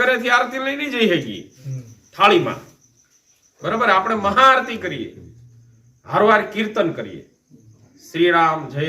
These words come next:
Speaker 1: રામ, જય જય રામ, શ્રી રામ, જય રામ, જય જય રામ. આ જે મંત્ર છે એનું જાપ બધાય કરે. એકસો આઠ વાર તો મિનિમમ આપણે બધાએ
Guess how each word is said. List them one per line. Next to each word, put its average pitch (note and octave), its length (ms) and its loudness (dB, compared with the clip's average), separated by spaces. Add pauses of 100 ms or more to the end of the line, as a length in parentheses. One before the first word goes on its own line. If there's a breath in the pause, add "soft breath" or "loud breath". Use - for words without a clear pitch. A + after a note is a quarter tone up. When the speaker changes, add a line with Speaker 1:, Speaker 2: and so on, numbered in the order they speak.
Speaker 1:
રામ, C#3+ 260 -2 (100)
જય C3+ 120 -6 (100)
જય C3 140 -6 (100)
રામ, A#2+ 220 -6 (140)
શ્રી C#3 260 -10
રામ, A#2+ 300 -4
જય C3 220 -6
રામ, A#2 280 -8
જય A#2 100 -8 (100)
જય A2+ 120 -4 (100)
રામ. G#2+ 160 -10 (280)
આ F#3+ 120 2 (100)
જે F3+ 200 -6
મંત્ર E3+ 280 -8 (120)
છે D3+ 140 -10
એનું C#3+ 220 -12
જાપ D3 200 -2 (100)
બધાય C3+ 380 -2
કરે. - 160 -14 (1160)
એકસો F#3+ 400 0 (260)
આઠ F#3 280 0
વાર F3+ 220 0
તો F#3+ 120 -8
મિનિમમ F3 520 -4 (540)
આપણે E3 280 -6 (160)
બધાએ G3 440 4